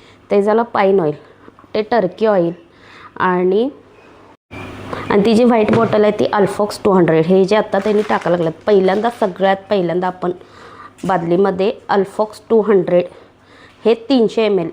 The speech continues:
म्हणजे हे माझ्याकडे आता तीन, तीस मिल, एम एलची हे टोपण आहे. तीस एम एलचे दहा टोपण मी ओतून घेतलेत, म्हणजे तीनशे एम एल, अ, घेतलेलं आहे अल्फॉक्स टू हंड्रेड. आणि हे सगळं साहित्य तुम्हाला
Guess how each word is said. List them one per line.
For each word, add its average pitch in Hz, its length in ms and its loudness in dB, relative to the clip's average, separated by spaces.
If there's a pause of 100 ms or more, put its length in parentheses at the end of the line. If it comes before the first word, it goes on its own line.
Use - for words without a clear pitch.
म्हणजे 208 260 0
हे 226 120 0
माझ्याकडे 226 360 -4
आता 226 140 -8
तीन, 233 300 -6
तीस 240 520 -8
मिल, 240 280 -2 (200)
एम 214 180 2
एलची 190 380 -4 (420)
हे 220 60 0
टोपण 208 380 -2
आहे. 156 100 -6 (160)
तीस 214 160 -10
एम 208 160 -2
एलचे 202 200 -6
दहा 208 300 -4
टोपण 214 300 -8
मी 196 180 -4 (100)
ओतून 180 300 -10
घेतलेत, 160 240 -12
म्हणजे 180 360 -8 (560)
तीनशे 208 360 -2
एम 190 140 -4
एल, 165 80 -8 (800)
अ, 180 380 -2 (260)
घेतलेलं 165 460 -4
आहे 220 100 -8 (480)
अल्फॉक्स 202 680 -4 (120)
टू 233 120 -2
हंड्रेड. 160 380 -4 (760)
आणि 208 120 -4
हे 208 220 -4
सगळं 220 420 -6
साहित्य 226 340 -8
तुम्हाला 214 460 -8